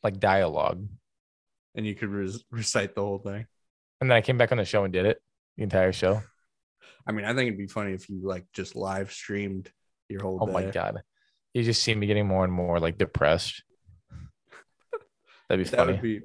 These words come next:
Speaker 2: that would be so funny.
Speaker 1: Um, that's interesting. We should, we should revisit that. Um,
Speaker 2: <laughs> Yeah, I, I, I like it. You can get
Speaker 1: <laughs>
Speaker 2: Maddie to go with you.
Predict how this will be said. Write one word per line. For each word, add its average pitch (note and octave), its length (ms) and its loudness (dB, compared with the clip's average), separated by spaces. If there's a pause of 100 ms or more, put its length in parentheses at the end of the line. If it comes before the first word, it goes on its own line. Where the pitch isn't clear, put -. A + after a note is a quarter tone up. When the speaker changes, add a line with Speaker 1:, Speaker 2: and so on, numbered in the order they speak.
Speaker 2:
that A#2+ 160 0
would C#3 120 -2
be C3 120 -4
so G#2 800 -6 (100)
funny. F2+ 360 -12 (1300)
Speaker 1:
Um, G2 540 4 (840)
that's C#3+ 220 8
interesting. A2 500 6
We G#2+ 100 2
should, A#2 240 2
we A#2 120 6
should A#2 160 2
revisit G2+ 500 4
that. - 220 2 (840)
Um, A#2+ 300 8
Speaker 2:
<laughs> - 0 -
Yeah, C#3+ 340 2 (560)
I, C3 60 2
I, A2+ 260 0
I A#2 80 4
like G#2 280 0
it. F2 120 -8 (260)
You A#3 100 4
can A#3 120 2
get G3 160 4
Speaker 1:
<laughs> - 20 2
Speaker 2:
Maddie C3 340 6
to A#2 80 4
go A#2 200 4
with A2+ 280 0
you. D#3+ 200 -2